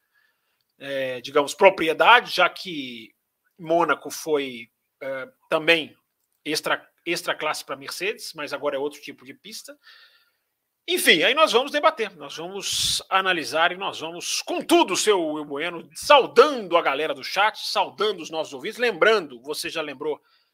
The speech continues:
muito bem que o like é fundamental, lembrando da galera do Superchat, né? Que o nosso Superchat já está aberto, já está ativo, e que o Superchat aqui,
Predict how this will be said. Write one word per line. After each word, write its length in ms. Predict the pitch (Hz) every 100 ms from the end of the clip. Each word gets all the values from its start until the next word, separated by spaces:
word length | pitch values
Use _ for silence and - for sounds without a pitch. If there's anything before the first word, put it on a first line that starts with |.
| _ _ _ _ _ _ _ -
muito 400 | 185 302 330 226
bem 380 | 165 156 131 120
que 560 | - 185 190 180 170 165
o 560 | 185 160 147 127 123 _ _ _ _
like 580 | 143 165 151 139 139 131
é 180 | 147 147
fundamental, 840 | 151 240 240 165 151 135 214 240
lembrando 480 | 151 226 151 190 247
da 120 | 262
galera 320 | 262 180 190 220 -
do 100 | 247
Superchat, 680 | - 294 381 - 196 -
né? 120 | 160 190 _ 147
Que 80 | -
o 40 | 156
nosso 360 | 151 165 -
Superchat 680 | - 170 156 - 165 - -
já 220 | 202 208
está 240 | - 147
aberto, 480 | 131 160 254 - 311
já 100 | 190
está 220 | 165 -
ativo, 360 | 139 - 202 311 _ _ _ _ _ _ _ _ _
e 240 | 151 170 185
que 420 | - 254 294 _ _
o 160 | 320 330
Superchat 680 | 330 220 202 - 160 151 170
aqui, 400 | - 160 135